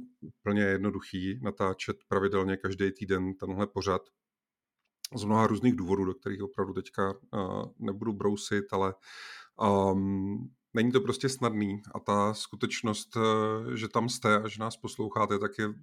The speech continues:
naprosto bez jakékoliv nadsázky. Je to ten největší, hlavní a prakticky jediný důvod, proč, eh, navzdory všem možným zákulisním problémům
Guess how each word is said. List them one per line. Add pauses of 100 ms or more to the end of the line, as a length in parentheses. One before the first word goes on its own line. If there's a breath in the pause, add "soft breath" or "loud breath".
(440)
naprosto
bez
jakékoliv (140)
nadsázky. (600 loud breath)
Je
to
ten
největší,
hlavní
a
prakticky
jediný
důvod, (120)
proč,
eh, (440)
navzdory
všem
možným
zákulisním
problémům